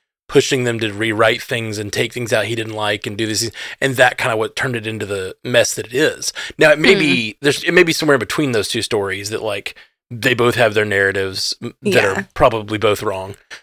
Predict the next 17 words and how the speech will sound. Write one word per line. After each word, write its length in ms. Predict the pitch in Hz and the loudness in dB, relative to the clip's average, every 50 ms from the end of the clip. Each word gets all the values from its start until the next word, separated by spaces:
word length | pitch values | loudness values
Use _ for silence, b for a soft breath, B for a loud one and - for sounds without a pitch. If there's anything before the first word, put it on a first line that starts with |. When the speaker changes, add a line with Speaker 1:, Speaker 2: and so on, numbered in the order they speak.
| B _ - | B _ 2
Speaker 1:
Um, 440 | - 120 113 107 101 98 98 98 - | 4 4 4 4 2 0 -4 -2 0
Speaker 2:
I 80 | 359 359 | 2 4
mean, 180 | 349 330 320 | 4 4 4
historically, 640 | 302 339 330 - - - 262 247 247 254 - 269 269 | 4 4 2 0 2 2 4 4 4 2 2 0 0
Speaker 1:
to 40 | 240 | 0
some 80 | 208 | 0
Speaker 2:
it's 100 | 202 - | 0 -2
really 200 | 190 202 202 196 | -2 0 0 0
Speaker 1:
degree. 60 | 180 180 | 2 2
Speaker 2:
hard 180 | 185 185 180 | 2 2 2
for 120 | - - 175 | 0 2 2
actors 440 | 147 175 175 - - 185 180 - | 4 2 2 0 -2 -6 -6 -4
to 80 | - 202 | -2 0
get 180 | 185 170 - - | 0 0 0 2
final 260 | - 175 165 147 156 | 0 0 2 0 -4
cut. 280 | - - - 160 139 - | -4 -2 0 0 0 -2
On, 140 | - 170 | -6 -10